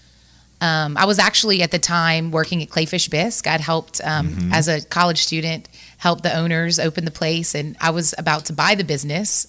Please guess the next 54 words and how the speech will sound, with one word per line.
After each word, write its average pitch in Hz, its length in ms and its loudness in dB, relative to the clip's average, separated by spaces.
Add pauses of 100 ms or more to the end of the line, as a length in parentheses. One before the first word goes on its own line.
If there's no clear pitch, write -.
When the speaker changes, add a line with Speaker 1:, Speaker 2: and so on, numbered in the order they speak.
Speaker 1:
after 151 280 -2
college. 160 600 -2
That 165 160 2
was 156 180 -2 (300)
the 175 100 0
other 170 140 2
thing 160 180 -2
I 143 60 0
was 143 160 -4
gonna 147 160 -4
do 151 380 -8 (260)
instead. 147 520 -2
I 127 100 -4
had 151 160 -2
to 151 120 -6
sit 170 240 -4
my 143 240 0
boss 151 320 0
down 147 200 -2
and 147 80 -4
tell 147 160 -4
her, 147 140 -6
"I'm 160 120 -6
sorry, 160 260 0
I 151 60 -2
can't 160 340 -8 (380)
buy 180 160 4
this 196 160 2
business 156 340 -2
'cause 160 140 -4
I'm 156 160 0
entering 156 260 -2
the 147 60 -4
convent." 147 600 -2 (460)
So - 140 0
it 220 100 2
was 262 100 0
a 254 40 -2
little 233 120 0
shocking 165 400 2
to 170 100 -2
people, 143 300 -6
but, 151 300 -2
um, 151 280 -2
I 185 140 2
knew 190 540 4
that 170 100 2
it 165 60 -4
was 165 120 -2
where 160 140 0
God 143 180 2
was 143 120 -2
calling 131 340 -8
me. 113 200 -14